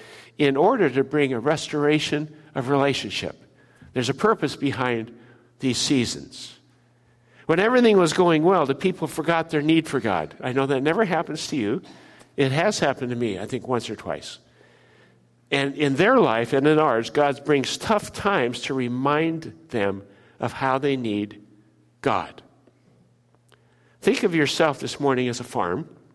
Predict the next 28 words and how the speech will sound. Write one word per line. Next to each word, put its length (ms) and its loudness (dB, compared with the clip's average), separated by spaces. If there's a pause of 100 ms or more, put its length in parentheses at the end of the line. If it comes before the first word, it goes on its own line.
(1080)
You 120 4
have 120 0
different 340 2
fields, 460 4
different 320 2
areas 380 2
of 80 -6
your 100 0
life, 400 0
wheat 380 2
field, 360 0
a 60 -4
barley 380 0
field, 420 -2 (340)
rye, 500 0 (340)
caraway, 540 2
or 100 2
cumin 340 -2
fields. 500 -8 (300)
And 160 2
these 300 4
may 180 4
represent 640 0
different 380 0
areas 720 0 (840)
in 180 0
your 180 6
life, 460 -4